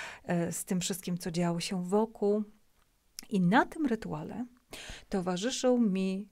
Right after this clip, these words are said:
cały czas ten mały, srebrny kotek. Czyli nie ten najmniejszy, e, kocurek Teo,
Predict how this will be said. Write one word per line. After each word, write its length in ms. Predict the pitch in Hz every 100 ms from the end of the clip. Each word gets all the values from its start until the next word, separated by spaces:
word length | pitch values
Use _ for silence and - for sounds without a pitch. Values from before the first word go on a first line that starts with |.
| _ -
cały 440 | - 269 285 285
czas 560 | - 190 185 190 - - _ _ _
ten 480 | - 180 180 175 175 - _ _ _ -
mały, 540 | 185 240 254 254 254 - _ _
srebrny 760 | - - 185 180 180 - 170 175 _ _ _ -
kotek. 520 | 220 - - - - - - -
Czyli 200 | 233 254
nie 140 | 359
ten 220 | - 208 - -
najmniejszy, 1300 | 196 202 202 196 190 180 170 170 - - 180 262 311 - -
e, 200 | 190 180
kocurek 500 | 180 202 208 185 -
Teo, 460 | - 180 175 233